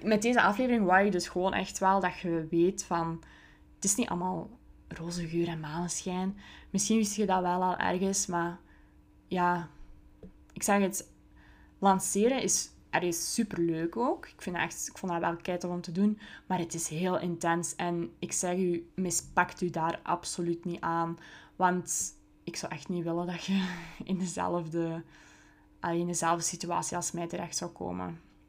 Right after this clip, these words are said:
Maar dus, alles over mijn lancering, hè, wat ik daar dan, allee, ik, ik ga echt gewoon alles met u delen. Dus, eh, wat dat,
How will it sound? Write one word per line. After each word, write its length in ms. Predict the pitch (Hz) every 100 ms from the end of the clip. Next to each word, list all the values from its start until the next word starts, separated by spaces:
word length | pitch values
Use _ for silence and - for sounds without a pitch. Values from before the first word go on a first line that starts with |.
| - - - - _ - - - - -
Maar 160 | 196 196
dus, 400 | 208 202 - - -
alles 280 | 196 202 202
over 200 | 202 196
mijn 120 | 190
lancering, 680 | 175 185 - 196 196 196 196
hè, 320 | 196 202 202 - - 170
wat 180 | 160 180
ik 180 | 190 180
daar 220 | 175 175
dan, 180 | 175 175
allee, 260 | 175 175 175 - - - - - -
ik, 220 | - 160
ik 140 | - -
ga 160 | 226
echt 200 | - -
gewoon 260 | - 208 202 -
alles 400 | 196 190 185 -
met 180 | 170
u 100 | 170
delen. 600 | 160 165 160 160 165 175
Dus, 440 | 175 170 170 - -
eh, 220 | 175 170 165
wat 120 | 175
dat, 140 | 175